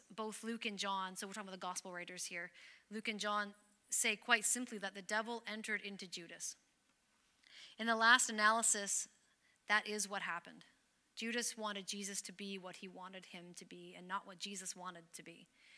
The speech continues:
In reality, Judas attached himself to Jesus not so much to become a follower as to use Jesus to work out the plans and desires of his own ambitious heart.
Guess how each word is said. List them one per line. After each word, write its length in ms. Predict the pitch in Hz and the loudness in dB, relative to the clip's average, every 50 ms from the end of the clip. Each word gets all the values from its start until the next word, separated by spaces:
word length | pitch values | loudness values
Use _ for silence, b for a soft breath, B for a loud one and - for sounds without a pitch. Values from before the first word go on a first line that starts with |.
| B B B B B B B B B B | B B B B B B B B B B
In 100 | - 220 | 0 4
reality, 500 | 220 226 240 247 262 269 254 233 226 208 | 8 12 12 12 12 12 8 2 0 0
Judas 260 | 185 247 247 247 220 | 0 0 0 0 0
attached 420 | 220 - - 240 226 240 240 - | -2 2 6 6 8 8 6 2
himself 360 | - 233 208 - - 208 202 - | -2 -2 -2 0 -2 -2 -2 -4
to 80 | 214 | -8
Jesus 360 | 185 202 208 208 190 202 190 | -6 -4 -4 -4 -2 -4 -4
not 240 | - 220 233 247 247 | -2 0 0 0 0
so 160 | - - 247 | -2 -4 -4
much 300 | 226 220 214 202 - - | -2 -2 -2 -2 -2 -4
to 80 | - 220 | -4 -6
become 240 | 202 190 - 202 190 | -6 -8 -8 -8 -8
a 60 | 185 | -10
follower 640 | - - - 214 226 247 247 220 202 190 185 185 175 185 | -8 -4 0 2 2 2 2 -2 -2 -2 -2 -2 -2 -4
as 140 | 190 190 | -4 -6
to 100 | - - | -6 -6
use 340 | 196 185 190 202 208 208 190 | -8 -8 -8 -8 -6 -6 -6
Jesus 340 | - 208 196 180 185 185 - | -6 -6 -6 -6 -6 -4 -6
to 120 | - - | -8 -8
work 200 | 190 185 185 - 190 | -8 -10 -10 -10 -10
out 120 | 190 190 - | -12 -12 -12
the 80 | 185 | -16
plans 440 | - - - 202 190 190 190 190 185 | -14 -12 -10 -8 -6 -6 -8 -8 -10
and 80 | 190 180 | -10 -8
desires 460 | 180 170 - 175 175 180 185 190 175 | -6 -6 -6 -6 -6 -8 -8 -10 -10
of 80 | 175 | -12
his 140 | 165 180 - - | -10 -12 -12 -10
own 220 | 185 185 185 190 180 | -12 -14 -14 -14 -14
ambitious 360 | 175 175 180 170 - 214 - | -14 -8 -8 -6 -6 -6 -8
heart. 240 | - - - - | -10 -12 -12 -12